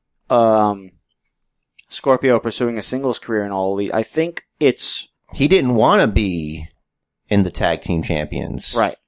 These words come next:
Speaker 2: If you recall.
Speaker 1: Yeah, it was supposed to be, um, Kaz and Daniels. Um, but Daniels got taken out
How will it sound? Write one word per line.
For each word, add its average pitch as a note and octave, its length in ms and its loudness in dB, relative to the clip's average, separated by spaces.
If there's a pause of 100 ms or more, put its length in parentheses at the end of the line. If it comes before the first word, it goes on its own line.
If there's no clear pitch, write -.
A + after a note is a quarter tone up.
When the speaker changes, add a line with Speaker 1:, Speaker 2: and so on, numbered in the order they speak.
(540)
Speaker 2:
If - 100 -16
you E2+ 140 -2
recall. - 520 -2
Speaker 1:
Yeah, C3+ 180 4
it G#2 60 -2
was G#2+ 120 -4
supposed C3+ 260 0
to A#2 60 -12
be, A#2+ 200 4
um, G2 340 0 (160)
Kaz B2+ 260 2
and A#2+ 100 -10
Daniels. A2+ 580 -2 (580)
Um, G2+ 720 -2 (360)
but G2+ 180 0
Daniels A2+ 320 0
got A2 200 0
taken A2 300 -2
out B2+ 300 0